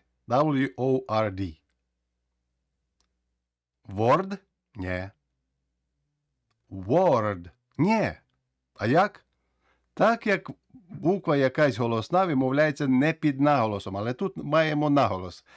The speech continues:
Нічого страшного, там небагато таких слів. Word. Більше схоже на звук «Е». Word.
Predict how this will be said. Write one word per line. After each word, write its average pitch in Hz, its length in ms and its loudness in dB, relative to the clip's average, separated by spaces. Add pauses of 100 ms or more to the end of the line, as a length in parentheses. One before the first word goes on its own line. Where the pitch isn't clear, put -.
(260)
Нічого 151 320 -4
страшного, 135 480 -2 (240)
там 190 180 -2
небагато 131 400 0
таких 98 360 -12
слів. 92 240 -8 (560)
Word. 110 920 0 (460)
Більше 165 360 -2
схоже 151 440 -2
на 127 160 0
звук 139 360 -6 (100)
«Е». 127 300 0 (360)
Word. 110 920 -2